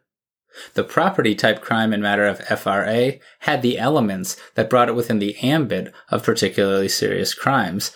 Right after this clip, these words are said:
as matter of N A M requires. I'd say matter of F R A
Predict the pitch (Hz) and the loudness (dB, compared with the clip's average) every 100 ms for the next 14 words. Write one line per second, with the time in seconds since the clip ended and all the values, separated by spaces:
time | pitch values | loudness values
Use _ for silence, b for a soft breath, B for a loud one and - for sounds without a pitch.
0 | B 113 104 101 98 98 101 110 98 92 | B -2 2 4 4 2 0 -2 0 -2
1 | 113 127 104 92 - _ - - - 156 | 0 0 0 -2 -8 _ -8 -4 0 0
2 | 95 - - - - _ _ _ _ _ | -2 -6 -10 -10 -12 _ _ _ _ _
3 | _ _ _ _ _ _ - 110 - 117 | _ _ _ _ _ _ -4 -2 2 2
4 | 107 104 98 - 104 98 98 110 120 127 | 2 2 0 -2 -2 -2 -2 0 0 -2